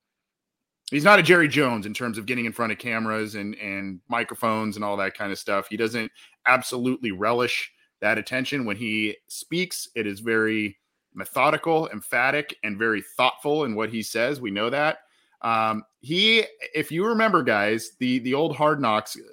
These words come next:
uh, episodes when the Bengals were on it a handful of years ago, he had kind of just some different comments about his dad in terms of, you know, he was just,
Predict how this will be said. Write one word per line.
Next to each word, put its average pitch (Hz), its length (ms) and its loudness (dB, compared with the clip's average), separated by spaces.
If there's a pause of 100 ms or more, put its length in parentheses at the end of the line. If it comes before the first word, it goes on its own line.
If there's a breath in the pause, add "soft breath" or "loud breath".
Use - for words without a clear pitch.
uh, 113 280 -2
episodes 113 640 -4
when 110 120 -6
the 110 60 -6
Bengals 117 340 -4
were 113 100 -6
on 113 140 -2
it 110 100 -4
a 107 40 -2
handful 113 400 -6
of 104 100 -6
years 113 280 -2
ago, 98 380 2 (720)
he 208 160 0
had 320 220 0 (100)
kind 240 160 0
of 208 60 -2
just 202 160 0
some 165 320 0 (480)
different 233 300 -4
comments 170 460 4
about 120 240 4
his 123 200 -2
dad 104 580 2
in 120 120 -4
terms 131 300 -2
of, 120 120 -2
you 123 80 -2
know, 113 140 2
he 123 140 -2
was 117 180 -2
just, - 340 -4